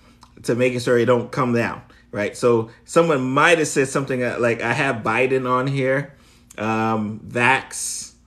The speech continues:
obviously a couple of, you know, racial words, uh, on there, some curse words on there. So someone must have been saying that. I apologize if you were saying that, but we ain't talking about that tonight. Let's talk about some covid. So right now, we know cases are rising. So if this is your first time seeing me,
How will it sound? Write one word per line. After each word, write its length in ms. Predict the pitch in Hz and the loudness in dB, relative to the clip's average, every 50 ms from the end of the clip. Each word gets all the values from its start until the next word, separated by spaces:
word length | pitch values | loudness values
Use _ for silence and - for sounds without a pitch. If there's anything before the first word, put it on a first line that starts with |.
| - - - | -20 -18 -10
obviously 440 | - 101 113 113 113 113 117 113 110 | -6 -4 -2 -2 -2 -4 -4 -4 -4
a 40 | 107 | -2
couple 280 | 127 117 107 110 107 | -4 -4 -4 -2 -2
of, 80 | 104 101 | -2 -2
you 60 | 110 | -2
know, 80 | 104 98 | -2 -2
racial 420 | 101 123 135 139 - 127 117 117 | 0 0 0 0 0 0 0 2
words, 460 | 120 123 127 123 120 120 117 120 - - - - _ _ _ - | 4 4 4 4 2 0 -4 -6 -14 -18 -20 -20 _ _ _ -10
uh, 140 | 110 110 110 | -8 -6 -4
on 320 | - 123 120 120 120 117 113 | -2 -2 -2 -2 -2 -2 0
there, 180 | 120 120 120 | 0 0 0
some 140 | 117 120 98 | 0 -2 -6
curse 300 | - 139 135 127 123 127 | -2 0 0 0 0 -2
words 280 | 127 123 120 120 117 120 | 0 0 0 0 0 -2
on 240 | 120 113 113 113 | -2 -2 -2 -4
there. 180 | 117 117 117 117 | -2 -2 -2 -2
So 180 | 117 - 107 101 | -2 -2 -4 -2
someone 280 | - 143 135 131 123 | -2 -2 -2 0 0
must 140 | 127 123 117 | 0 0 -2
have 60 | 120 | -2
been 80 | 113 110 | -6 -4
saying 280 | - 123 113 113 113 | -2 -2 -2 -2 -2
that. 160 | 110 113 110 107 | -2 -2 -4 -4
I 40 | |
apologize 580 | 104 113 123 113 110 107 110 110 110 110 110 - - - - - - - | -4 -2 -2 -2 0 0 -2 -2 -2 -4 -4 -6 -10 -20 -20 -20 -12 -4
if 180 | - 156 160 170 | -2 -2 2 2
you 80 | 156 | 2
were 60 | 151 | 0
saying 280 | 147 151 147 135 135 135 | 0 -2 -4 -4 -4 -2
that, 180 | 131 127 120 113 | -2 -4 -4 -2
but 60 | 117 | -2
we 120 | 127 135 | -2 -2
ain't 100 | 131 120 123 | -4 -2 0
talking 220 | 131 123 117 110 | 0 0 0 0
about 140 | 113 117 110 | -2 -2 -4
that 160 | 110 - - | -4 -6 -8
tonight. 340 | - 110 107 110 104 - - _ _ _ - - - - _ - - _ | -10 -8 -8 -8 -8 -10 -12 _ _ _ -20 -20 -20 -20 _ -20 -16 _
Let's 160 | - 120 135 131 | 0 0 0 2
talk 140 | 147 131 | 2 2
about 180 | 127 127 123 120 | 2 2 0 0
some 140 | 120 123 113 | -2 -4 -2
covid. 480 | 127 123 117 113 110 113 110 110 110 | 0 2 2 2 2 0 -2 -2 -2
So 140 | - 110 104 | -2 -2 0
right 280 | 110 123 127 131 - 139 | 2 2 2 2 0 -2
now, 640 | 139 135 127 131 131 131 127 123 123 123 123 - - - _ _ _ - - | -4 -4 -2 -2 -2 0 0 0 0 -2 -4 -8 -16 -20 _ _ _ -12 -4
we 240 | - 131 143 147 | 0 2 2 4
know 300 | 151 147 143 139 135 131 | 4 4 4 4 4 4
cases 400 | 135 - - 147 139 139 135 123 | 2 0 0 0 0 0 0 0
are 120 | 123 120 120 | 2 2 4
rising. 460 | 123 123 120 113 107 101 104 101 101 | 4 2 2 0 -2 -4 -6 -8 -6
So 160 | 110 110 101 | -4 -4 -4
if 80 | 101 - | -4 -2
this 240 | - 131 139 135 - | -2 -2 -2 -2 -2
is 80 | 131 | -2
your 120 | 120 117 113 | -2 -2 0
first 280 | - 147 139 139 139 | 2 0 0 0 -2
time 300 | - 143 127 123 123 117 | -4 -4 -2 -2 -4 -4
seeing 420 | 117 - - 151 147 143 139 139 135 | -6 -6 -6 -4 -4 -4 -4 -4 -6
me, 340 | 135 135 135 135 139 139 | -6 -4 -4 -6 -6 -8